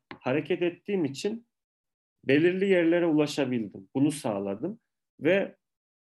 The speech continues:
bazı olumsuzlukları görmedim. Evet,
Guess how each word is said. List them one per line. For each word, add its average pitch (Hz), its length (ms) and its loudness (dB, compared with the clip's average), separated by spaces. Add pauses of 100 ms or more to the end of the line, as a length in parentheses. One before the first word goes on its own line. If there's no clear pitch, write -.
(120)
bazı 160 480 0
olumsuzlukları 170 1080 -2 (100)
görmedim. 143 640 2 (1160)
Evet, 160 340 0